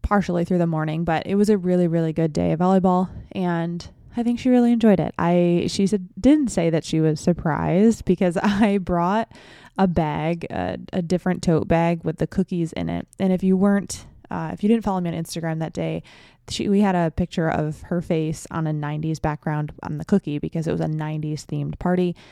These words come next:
Um, but between the bag and the nineties theme, I think she knew, she knew something was up. But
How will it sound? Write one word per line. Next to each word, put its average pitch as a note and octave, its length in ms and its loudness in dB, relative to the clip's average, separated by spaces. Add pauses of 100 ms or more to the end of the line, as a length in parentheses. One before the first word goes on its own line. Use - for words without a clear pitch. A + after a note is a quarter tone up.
(300)
Um, D#3 180 -6
but F3 140 0
between G3+ 360 2
the F#3+ 80 6
bag E3 440 0
and E3+ 160 0
the D#3+ 40 -2
nineties D#3 440 -2
theme, E3+ 300 0
I D#3+ 60 -2
think F#3 240 -2
she F#3+ 220 -2
knew, G3 400 4
she F#3+ 140 -4
knew F#3 140 0
something G3 340 0
was G3 200 2
up. G3 320 0
But C#3 180 -4